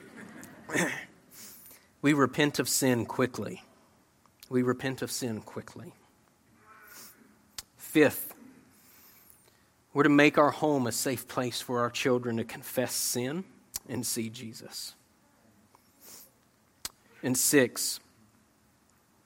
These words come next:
read the Bible and pray with your family every day. And then a charge to the church, okay, 'cause they're, again, they're committing in the context of the local church. Therefore, we as a church have responsibilities.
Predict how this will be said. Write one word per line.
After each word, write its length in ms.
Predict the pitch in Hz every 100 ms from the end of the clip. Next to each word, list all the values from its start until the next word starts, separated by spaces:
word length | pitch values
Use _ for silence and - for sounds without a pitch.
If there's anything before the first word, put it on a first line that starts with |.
| - -
read 380 | 131 139 170
the 80 | 170
Bible 400 | 156 139 139 120
and 100 | 120
pray 220 | - 139
with 160 | 139 127
your 80 | 135
family 520 | - 175 156 147 - - - - - _ _ _ _ _ _ - -
every 220 | 113 123
day. 260 | 113 - - _ _ _ _ _ _ _ _ _ _ _ _ _ - 160
And 100 | 131
then 140 | 127
a 40 |
charge 380 | 127 165 185 185
to 80 | 175
the 80 | 143
church, 600 | - 160 117 - - - - _ _ _ _ _ - -
okay, 160 | 127
'cause 200 | 120 135
they're, 220 | 151 156
again, 320 | 151 139 151 143
they're 120 | 143
committing 560 | 143 143 143 165 185
in 120 | 180 151
the 80 |
context 720 | 127 - 147 151 - 156 - 147
of 100 | 127
the 80 |
local 320 | 127 123 - 120
church. 460 | - 135 117 -
Therefore, 360 | 131 123 135 127
we 300 | 127 139 160
as 100 | 131
a 60 |
church 320 | 120 127 117 -
have 160 | 123
responsibilities. 1500 | 123 - 120 127 - 120 127 123 120 120 - - - - -